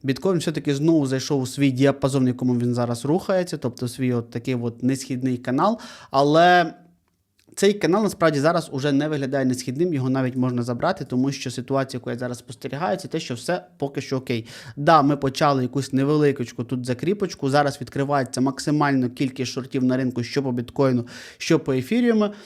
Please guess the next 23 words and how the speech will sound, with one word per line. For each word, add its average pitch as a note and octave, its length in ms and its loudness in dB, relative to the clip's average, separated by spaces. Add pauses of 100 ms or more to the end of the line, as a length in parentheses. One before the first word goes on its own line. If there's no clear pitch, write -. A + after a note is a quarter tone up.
(180)
але D#3 320 2
єдине, C#3+ 360 -2
що C3+ 100 -4
ви C3 80 -2
повинні C3 340 -2
розуміти, F3 460 -2
давайте, E3 280 0
що - 80 -4
я C#3+ 60 0
покажу, C#3+ 360 0
що C#3 160 -4
в C3+ 40 2
нас F#3 340 2
зберігається C#3 560 0
висхідна C3 440 -2
структура, F#3+ 460 -2
в D#3 40 0
нас C#3 180 -2
кожен C#3 400 0
хай, C3+ 340 0 (400)
а, B2+ 300 4
більше C#3+ 300 0
попереднього G3 760 2